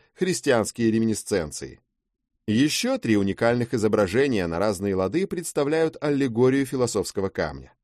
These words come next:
На первом из них мы видим Урабороса, стоящего посреди океана на огромном древе. На нем восседает двуглавый орел,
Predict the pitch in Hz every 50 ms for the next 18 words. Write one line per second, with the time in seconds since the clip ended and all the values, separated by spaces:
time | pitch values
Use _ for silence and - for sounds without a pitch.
0 | _ _ _ _ _ - - - - 101 95 90 - 123 147 156 143 120 101 92
1 | 80 87 123 139 131 - 107 104 120 131 113 123 120 120 - 120 98 92 85 78
2 | 95 104 120 135 131 - 170 160 - - _ _ - - - 151 160 170 165 -
3 | - 165 165 165 165 165 147 - 151 147 131 135 156 - 131 127 - - 107 110
4 | 123 135 135 139 135 135 117 123 127 101 107 113 110 101 101 104 101 92 87 87
5 | 90 82 76 - - - _ _ _ _ _ _ _ - - - _ 101 104 113
6 | 139 165 160 - - 123 101 110 120 - - 120 120 110 113 113 113 110 - 104
7 | 101 101 107 117 101 101 107 104 98 90 98 - - 101 87 98 143 175 156 101